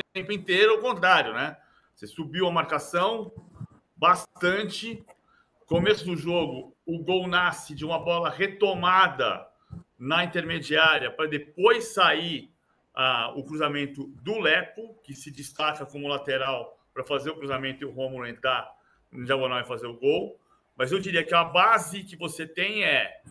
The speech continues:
um três quatro três que vira cinco quatro um na fase defensiva. Então vamos lá. Lepo, Luizão, César Martins, ah,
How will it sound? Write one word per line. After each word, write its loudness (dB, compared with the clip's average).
um -6
três 0
quatro 0
três 2
que -14
vira 0
cinco -8
quatro 2
um -8
na -2
fase -4
defensiva. -6
Então 0
vamos 0
lá. 0
Lepo, 0
Luizão, -2
César 0
Martins, -6
ah, -2